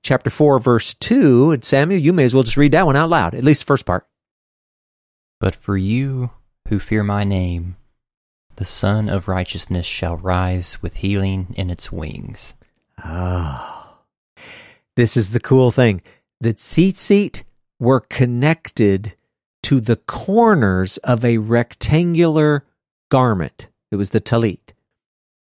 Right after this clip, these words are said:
Speaker 1: The corners were also referred to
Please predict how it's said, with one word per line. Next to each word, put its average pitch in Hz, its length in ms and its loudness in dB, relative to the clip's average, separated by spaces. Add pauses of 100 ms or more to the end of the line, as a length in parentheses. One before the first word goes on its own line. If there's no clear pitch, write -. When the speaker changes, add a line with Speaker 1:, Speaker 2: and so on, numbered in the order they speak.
(520)
Speaker 1:
The 123 180 0
corners 147 1300 2 (300)
were 135 260 2
also 165 540 4
referred 185 640 2
to 127 380 4